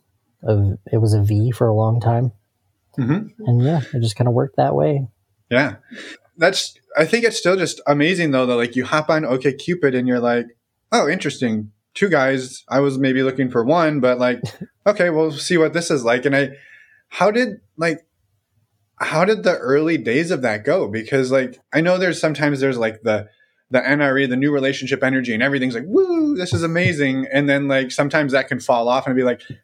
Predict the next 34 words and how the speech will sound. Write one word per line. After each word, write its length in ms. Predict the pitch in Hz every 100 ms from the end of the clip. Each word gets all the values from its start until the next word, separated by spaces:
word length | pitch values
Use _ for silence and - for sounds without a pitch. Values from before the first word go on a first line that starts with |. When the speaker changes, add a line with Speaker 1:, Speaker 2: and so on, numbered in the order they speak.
| -
Speaker 2:
"Oh, 100 | 170
this 200 | 151 160
is 80 | 156
also 220 | 147 - 135
really 240 | 139 123
hard." 360 | - 117 117 110
Like, 200 | 113 - - - _
what 180 | 123 156
did 200 | 185 156
the, 380 | 165 160 151 - _ _ _ _ _ _
what 300 | 139 131 156
did 140 | 180
the 80 | 175
first 360 | - 156 151 -
couple 240 | 156 139
months 360 | 120 101 131 -
of 100 | 110
that 320 | 110 110 -
journey 360 | 113 110 117 110
look 200 | 107 -
like 160 | 101 92
for 100 | 104
you 160 | 101 101
as 140 | 104
you're, 120 | 107 101
like, 240 | 98 98 _ 123
jumping 360 | 123 117 123 117
into 140 | 113
something 260 | 113 110 113
you 80 | 113
had 160 | 101
no 680 | 110 113 113 117 113 110 104
concept 560 | - 104 107 - 87 -
of? 260 | 82 -